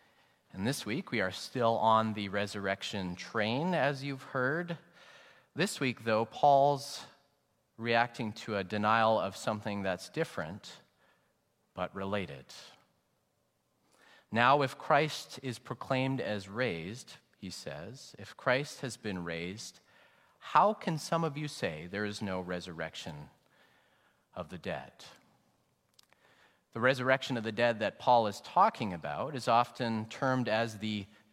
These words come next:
general resurrection. The general resurrection, that at the end of time, at the culmination of all of history, all human beings will be raised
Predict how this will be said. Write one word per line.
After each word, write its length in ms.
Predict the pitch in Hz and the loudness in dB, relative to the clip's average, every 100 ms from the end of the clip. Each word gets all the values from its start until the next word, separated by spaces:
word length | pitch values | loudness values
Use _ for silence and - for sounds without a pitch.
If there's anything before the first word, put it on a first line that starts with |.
| 104 | -8
general 680 | 113 127 131 113 90 73 73 - _ _ _ - | 0 2 4 4 2 -2 -6 -18 _ _ _ -10
resurrection. 800 | 82 78 82 69 69 - - 69 69 _ _ _ _ _ _ _ _ _ _ - | -10 -8 -10 -12 -12 -12 -14 -16 -20 _ _ _ _ _ _ _ _ _ _ -14
The 80 | |
general 460 | 95 101 90 80 80 | -8 -6 -4 -6 -8
resurrection, 720 | 80 73 73 60 - - 85 | -10 -12 -12 -14 -14 -14 -8
that 160 | 87 95 | -4 -2
at 180 | 98 - | -2 -4
the 120 | 78 | -4
end 180 | 123 151 | -2 -2
of 100 | - | -2
time, 420 | - 85 76 98 | -2 -2 -4 -6
at 120 | 98 | -8
the 80 | - | -10
culmination 960 | - 156 165 147 107 92 - 78 104 117 _ _ - _ _ - | 0 2 4 2 0 -2 -8 -10 -12 -16 _ _ -20 _ _ -10
of 180 | 92 - | -10 -8
all 380 | 107 101 107 113 | -2 2 2 2
of 120 | 107 90 | -4 -10
history, 520 | 143 131 - 82 85 | -8 -8 -8 -10 -6
all 300 | 98 120 131 | 0 2 2
human 420 | 127 135 127 120 | -2 -6 -4 -4
beings 540 | 90 80 71 82 85 | -6 -10 -12 -14 -12
will 100 | 92 | -12
be 160 | 87 90 | -10 -10
raised 560 | 80 76 80 76 - | -10 -10 -10 -14 -18